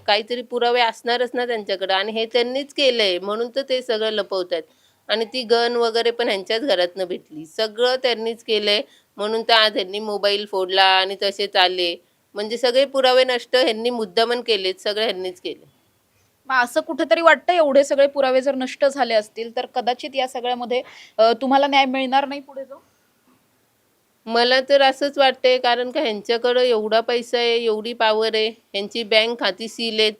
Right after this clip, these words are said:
Speaker 1: तरी हे इथपर्यंत येतातच कसे? ह्यांना कुठल्या तरी पक्षाची साथ आहे असं मी म्हणते.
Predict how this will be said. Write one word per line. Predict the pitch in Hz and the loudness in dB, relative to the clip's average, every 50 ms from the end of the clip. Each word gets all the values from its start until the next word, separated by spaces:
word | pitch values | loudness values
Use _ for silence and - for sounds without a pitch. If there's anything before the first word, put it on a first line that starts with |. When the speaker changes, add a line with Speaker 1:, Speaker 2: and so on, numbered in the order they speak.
| _ - | _ 2
Speaker 1:
तरी | 240 233 254 | 2 4 4
हे | 262 254 247 247 240 254 262 254 240 - _ _ | 2 2 4 6 6 6 6 4 2 -2 _ _
इथपर्यंत | - 240 226 - _ - 277 277 277 277 277 269 285 | -12 -12 -12 -6 _ 6 8 8 8 4 2 0 0
येतातच | 294 294 277 262 254 254 - 262 262 262 - 294 285 285 - | 2 4 6 4 4 6 4 2 2 2 0 -2 -2 -2 2
कसे? | - 262 247 - - 247 233 208 190 190 | 2 2 2 4 4 4 4 4 4 4
ह्यांना | 202 208 208 220 233 | 2 2 0 -2 -4
कुठल्या | 226 - 294 196 220 233 240 233 | -4 -6 -10 -4 -2 -2 0 2
तरी | 240 233 240 | 0 0 0
पक्षाची | 247 - 220 220 - 240 220 220 220 226 226 | -2 -2 -4 -2 -2 -2 -2 -2 -2 -8 -4
साथ | 220 233 214 202 196 - - | 0 2 2 2 2 0 -4
आहे | 202 202 202 - _ _ _ _ _ _ _ | -6 -6 -6 -10 _ _ _ _ _ _ _
असं | 202 208 208 - 220 | -4 -4 -2 -2 -4
मी | 226 220 | -4 -4
म्हणते. | 220 226 202 180 180 180 190 190 196 | -4 -2 -2 -4 -2 -2 -2 -4 -4